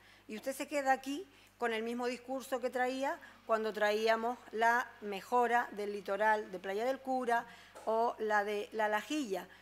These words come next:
que estamos poniendo chiringuitos. Mire usted, prepárese una intervención nueva porque la vieja no le vale. Aquí estamos rehabilitando la playa, una playa abandonada durante muchísimos años,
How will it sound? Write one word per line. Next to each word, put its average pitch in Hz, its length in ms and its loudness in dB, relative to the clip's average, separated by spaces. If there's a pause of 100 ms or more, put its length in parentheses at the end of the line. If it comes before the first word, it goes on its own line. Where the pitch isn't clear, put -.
(140)
que 202 60 -12
estamos 190 300 -2
poniendo 208 420 -4
chiringuitos. 190 720 -6 (100)
Mire 208 280 -6
usted, 208 280 -4 (680)
prepárese 196 500 0
una 214 120 -2
intervención 226 580 -2
nueva 254 280 2
porque 202 300 -4
la 185 220 4
vieja 226 500 -2
no 226 220 -2
le 220 120 0
vale. 233 440 2
Aquí 214 320 -2
estamos 247 400 2
rehabilitando 233 880 2
la 240 180 4
playa, 190 400 0
una 254 260 0
playa 220 460 4 (340)
abandonada 220 1040 2 (360)
durante 220 680 0
muchísimos 208 800 -4
años, 196 400 -2